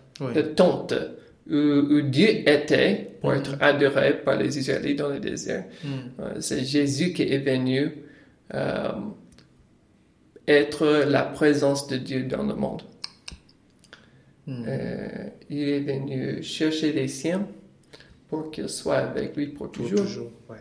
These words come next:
Speaker 2: Ouais. Et donc, euh,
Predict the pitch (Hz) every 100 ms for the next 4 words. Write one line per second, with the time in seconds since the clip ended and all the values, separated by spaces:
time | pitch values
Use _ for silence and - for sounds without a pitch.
0 | - 160 151 151 - _ _ _ _ _
1 | _ _ _ _ _ - - - - -
2 | - - - - - - _ _ - -
3 | -